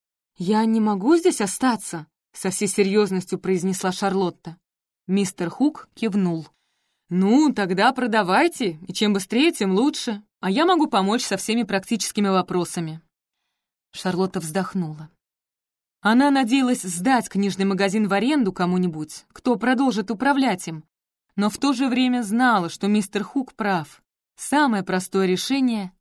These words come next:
продать. «Важно, чтобы мы нашли покупателя, который мог бы сохранить книжный магазин «Риверсайд». Я не хочу, чтобы он закрылся. Мы должны думать о сотрудниках». В уголках губ адвоката мелькнула довольная улыбка.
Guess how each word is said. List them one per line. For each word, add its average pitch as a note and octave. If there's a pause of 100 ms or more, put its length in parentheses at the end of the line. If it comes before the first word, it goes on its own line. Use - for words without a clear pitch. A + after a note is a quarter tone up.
(120)
продать. E3 (1120)
«Важно, G#3
чтобы G#3
мы G#3+
нашли A3
покупателя, G#3
который A#3
мог A#3
бы A#3+
сохранить C4
книжный D4
магазин C#4+
«Риверсайд». F#3+ (320)
Я C#4
не C#4
хочу, D4
чтобы F#3
он F#3
закрылся. G#3 (340)
Мы A3
должны A3
думать A#3
о -
сотрудниках». G3+ (960)
В F#3
уголках G3
губ G3
адвоката F#3+
мелькнула A#3
довольная F#3+
улыбка. F3+